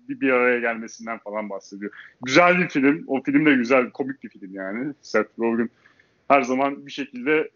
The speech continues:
beni güldürebiliyor. Filmleri seyrettim. Çok fazla şey seyrettim. Ee, belgesel serisi diyebileceğimiz tarzda bu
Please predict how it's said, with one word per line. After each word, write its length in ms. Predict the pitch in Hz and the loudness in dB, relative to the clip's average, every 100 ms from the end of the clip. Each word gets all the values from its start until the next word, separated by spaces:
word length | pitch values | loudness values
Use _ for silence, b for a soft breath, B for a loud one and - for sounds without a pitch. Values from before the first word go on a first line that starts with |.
| _ | _
beni 200 | 139 143 | -4 -2
güldürebiliyor. 840 | 139 131 131 147 135 135 139 139 - _ _ _ _ _ _ - - - | -2 -4 -2 0 0 0 4 4 2 _ _ _ _ _ _ -20 -20 -8
Filmleri 420 | 180 180 196 202 | -4 2 2 2
seyrettim. 640 | 202 160 147 - 190 208 _ _ _ _ _ _ - - _ - | 2 2 0 -4 -8 -8 _ _ _ _ _ _ -20 -20 _ -2
Çok 260 | 196 208 | 0 2
fazla 600 | 226 202 180 202 214 - _ | 2 2 2 4 4 2 _
şey 260 | - 170 208 | -6 -4 -4
seyrettim. 600 | 196 151 127 _ 151 185 _ _ _ _ _ - _ _ - - - | -2 -4 -4 _ -12 -12 _ _ _ _ _ -20 _ _ -20 -20 -8
Ee, 840 | 120 120 120 120 117 117 117 120 117 _ _ _ _ _ _ - - _ _ _ _ 139 | -2 0 2 2 2 2 0 -2 -8 _ _ _ _ _ _ -20 -20 _ _ _ _ 0
belgesel 560 | 143 147 165 190 190 | 0 0 -4 -4 -4
serisi 720 | 190 165 160 165 190 175 175 135 | -4 -8 -8 -8 -2 0 0 -2
diyebileceğimiz 760 | 143 131 131 123 131 123 127 - | -2 0 -2 -2 -2 0 -2 0
tarzda 580 | 135 117 117 123 113 - _ _ _ _ _ _ - | 0 0 2 2 2 -2 _ _ _ _ _ _ -2
bu 280 | 147 147 | 2 2